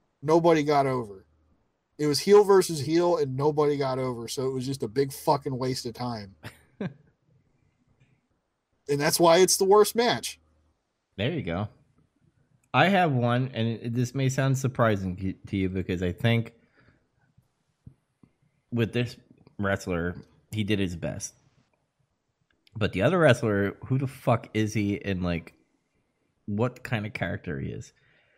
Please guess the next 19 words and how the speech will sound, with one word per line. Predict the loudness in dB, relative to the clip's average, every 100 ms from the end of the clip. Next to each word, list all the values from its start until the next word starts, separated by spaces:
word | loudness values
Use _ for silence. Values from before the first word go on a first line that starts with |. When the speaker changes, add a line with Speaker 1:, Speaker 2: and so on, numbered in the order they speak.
| _ _ _ _
Speaker 2:
Taker | 0 2 2
versus | 2 2 2 -2
Demento. | 0 0 0 -2 -2 -4
Speaker 1:
<laughs> | -8 _ _ _ _ _ -20 -20 -18 -16 -16 -18 -20 -20 -6 0
Okay. | 0 2 2 2 0 _ _ _ _ _ _ _
Speaker 2:
I | 0 2 2 2 0 -2 -6 _ _ _ _ _ _
appreciate | -8 -4 -4 -2 -2 -2 -2
Taker | 0 0 0 -4
trying | -4 -6 -6 -4
to | -4
work | -4 -6 -8 _
with | -8
Demento. | -6 -4 -4 0 -2 -2
Demento | -2 -4 -2 -6
looks | -6 -8
like | -8
an | -8 -4
idiot. | -2 0 -2 -2 -8 -20 -20 _
Um, | -8 -6 -4 -4 -6